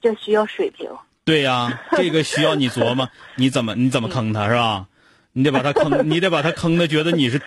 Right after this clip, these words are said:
Speaker 2: 天下第一美女，你才能成功，是不是？
Speaker 1: 有道理。
Speaker 2: 哎，所以说做好这方面的准备。一个是呢，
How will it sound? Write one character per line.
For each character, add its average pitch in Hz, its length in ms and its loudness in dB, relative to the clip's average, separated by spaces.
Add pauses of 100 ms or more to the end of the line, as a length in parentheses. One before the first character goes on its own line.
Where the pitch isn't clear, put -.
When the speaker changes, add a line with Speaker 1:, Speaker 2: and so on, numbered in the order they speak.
Speaker 2:
天 170 160 0
下 170 100 -2
第 156 140 -6
一 160 80 0
美 160 160 0
女， 113 260 -2
你 117 160 2
才 120 160 -2
能 120 120 -2
成 113 160 -4
功， 101 240 -4
是 190 100 -2
不 196 60 2
是？ 180 220 0 (1000)
Speaker 1:
有 - 140 -12
道 - 200 -8
理。 - 80 -18 (120)
Speaker 2:
哎， 120 400 -2
所 139 140 -2
以 143 60 0
说 135 120 -2
做 214 160 0
好 139 100 -2
这 151 120 -4
方 170 100 0
面 190 140 0
的 175 60 -4
准 - 220 -10
备。 101 300 -10 (320)
一 127 220 0
个 208 120 0
是 175 140 -2
呢， 127 420 0